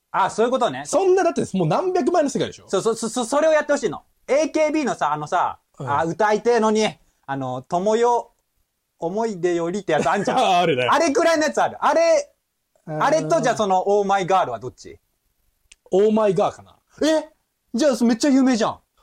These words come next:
Speaker 2: オーマイガーは、だ-、ほん-、みんな知ってると思う。
Speaker 1: オーマイガーと、じゃあ、えー、ポニーテールとシュシュは？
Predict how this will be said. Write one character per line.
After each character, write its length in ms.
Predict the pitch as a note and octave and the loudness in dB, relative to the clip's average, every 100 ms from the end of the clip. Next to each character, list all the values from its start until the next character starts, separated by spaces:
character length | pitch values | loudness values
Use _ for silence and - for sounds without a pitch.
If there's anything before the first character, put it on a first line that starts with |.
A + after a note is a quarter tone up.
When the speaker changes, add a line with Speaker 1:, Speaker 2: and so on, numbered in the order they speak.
| _ | _
Speaker 2:
オ 280 | C4 D4+ D#4+ | 0 2 4
ー 20 | |
マ 140 | D#4 | 4
イ 120 | D4+ F#3+ | 2 2
ガ 260 | C#4+ C4+ | 2 2
ー 20 | |
は、 360 | D3 D3 B2 F#2+ _ _ _ | 2 0 0 -4 _ _ _
だ-、 380 | D#3+ F3 D#3+ D4 | -10 -10 -4 -2
ほ 580 | A4+ E4 A#3+ G3 - G4 | 0 -2 -2 -2 0 0
ん-、 200 | G4 F#4 | 0 -4
み 80 | G4+ | -4
ん 140 | G#4+ | -4
な 80 | G4+ | -4
知 80 | - | -2
っ 20 | |
て 80 | E4 | -4
る 60 | |
と 60 | D3+ | -4
思 100 | F#2+ | -10
う。 20 | _ _ _ _ | _ _ _ _
Speaker 1:
オ 240 | G#3+ C4+ D4+ | 0 2 4
ー 20 | |
マ 160 | D4+ D4+ | 2 0
イ 100 | G#3 | 0
ガ 300 | B3+ C4+ G#3+ | 0 0 0
ー 20 | |
と、 140 | D3 A#2 | -6 -4
じ 100 | E3+ | 0
ゃ 340 | D3 B2 C#3 | 0 2 0
あ、 180 | G2 - _ _ _ _ _ _ _ _ - | -2 -12 _ _ _ _ _ _ _ _ -10
え 580 | B2+ A#2 A2+ A2+ A2+ | -8 -8 -10 -14 -18
ー、 80 | - | -6
ポ 140 | G3+ G#3+ | -2 0
ニ 160 | A3+ | 0
ー 60 | A3 | 0
テ 180 | A3+ F#3+ | 0 0
ー 40 | |
ル 100 | C3 | -2
と 100 | A2 | -8
シ 120 | - | -12
ュ 40 | G2 | -12
シ 120 | F2 | -12
ュ 40 | |
は？ 120 | - | -20